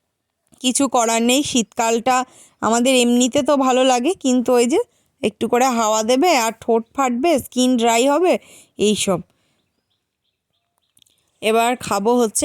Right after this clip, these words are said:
একটু গরম জল। এই সন্ধেবেলা সকালবেলা শীতের দিনটায় আমি একটু করে গরম জল খাই, তো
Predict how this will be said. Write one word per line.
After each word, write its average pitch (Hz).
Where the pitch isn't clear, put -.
একটু 269
গরম 220
জল। 185
এই 214
সন্ধেবেলা 240
সকালবেলা 269
শীতের 254
দিনটায় 277
আমি 262
একটু 220
করে 254
গরম 220
জল 254
খাই, 196
তো 247